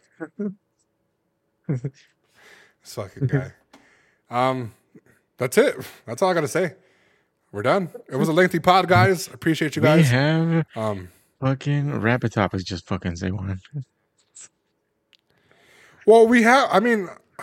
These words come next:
Speaker 2: that's all I was able to find. Oh, another one. Here, I'll, I'll fucking send you this since you have it. And this will be the last one,
Speaker 1: Let me
Speaker 2: okay?
Speaker 1: see.
Speaker 2: Since you're such a fucking X-boy, Xbox fan,
Speaker 1: Oh,
Speaker 2: okay?
Speaker 1: hell yeah,
Speaker 2: Ready?
Speaker 1: see.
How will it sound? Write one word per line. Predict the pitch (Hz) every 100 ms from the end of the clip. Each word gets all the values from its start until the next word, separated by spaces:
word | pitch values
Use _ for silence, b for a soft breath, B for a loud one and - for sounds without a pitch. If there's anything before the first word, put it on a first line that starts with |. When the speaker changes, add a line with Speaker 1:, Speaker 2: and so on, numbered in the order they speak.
| -
Speaker 2:
that's | 190 190
all | 277
I | 277
was | 202 170
able | 185 156
to |
find. | 127 165 143 131
Oh, | 208 277
another | 247 208
one. | 135 107 101 -
Here, | 190
I'll, | 175
I'll | 165
fucking | - 190 170 135
send | 143 123
you | 110
this | 104 101
since | 120 104
you | 110
have | 98
it. | 95 b b b b
And | 147
this | 165
will | 165
be | 135
the |
last | 98 95 -
one, | 101
Speaker 1:
Let | 95 92
me |
Speaker 2:
okay? | 92 117
Speaker 1:
see. | 110
Speaker 2:
Since | 127 117
you're | 120
such | - 127 117
a |
fucking | - 120 104
X-boy, | 107 - - 107 95 92 b b b b
Xbox | 127 123 - 104 101
fan, | - 104 117
Speaker 1:
Oh, | 131
Speaker 2:
okay? | 95 92
Speaker 1:
hell | 110
yeah, | 95
Speaker 2:
Ready? | 92
Speaker 1:
see. | 92